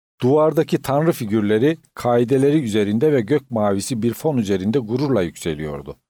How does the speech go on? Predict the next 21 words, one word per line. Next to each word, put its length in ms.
Bayan 300
Konsul 360
şöyle 380
dedi: 280
"Sevgili 420
kardeşim 480
Justus, 480
buraya 280
gelmeni 460
istememin, 680
kısaca 380
söyleyeyim, 640
kızım 360
Clara 400
ile 280
ilgili. 360
Çok 240
sevgili 460
rahmetli 460
kocam 380
Jean, 280